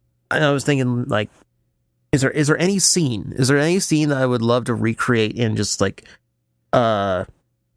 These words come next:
an-, any kind of, like, three D form? Literally the only thing I could think of, because I don't know why I thought it was so funny as a kid, was, uh, the old episode Divide and Conquer,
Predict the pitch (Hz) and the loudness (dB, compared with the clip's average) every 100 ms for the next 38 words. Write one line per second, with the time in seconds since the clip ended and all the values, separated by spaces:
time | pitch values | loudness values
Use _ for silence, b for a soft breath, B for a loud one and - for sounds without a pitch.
0 | _ _ - - 156 165 165 160 151 143 | _ _ -4 0 2 2 0 0 2 0
1 | 135 120 120 110 - 135 120 113 117 104 | 0 0 -2 -2 -2 0 2 0 0 0
2 | 98 B - _ _ _ _ _ _ _ | -2 B -20 _ _ _ _ _ _ _
3 | _ - 156 214 294 277 202 185 202 180 | _ 2 4 4 2 2 2 2 2 0
4 | 170 139 123 151 156 135 113 98 113 - | 0 0 0 0 2 2 0 -2 -4 0
5 | 139 131 143 170 165 127 113 113 113 143 | 2 2 0 2 2 0 0 2 2 0
6 | 135 139 135 123 143 123 131 127 127 113 | 0 0 0 0 0 0 0 2 2 0
7 | 113 135 120 - B B - 117 117 120 | -2 0 0 -2 B B 0 2 4 0
8 | 120 113 - - _ _ _ _ 113 113 | 0 -2 -6 -10 _ _ _ _ 2 2
9 | 110 107 - _ _ _ _ _ _ _ | 0 -2 -6 _ _ _ _ _ _ _
10 | _ _ - 156 143 160 175 165 175 160 | _ _ -4 2 2 2 0 0 0 0
11 | 131 131 135 127 120 123 131 95 87 | 0 2 2 0 0 0 0 -2 -4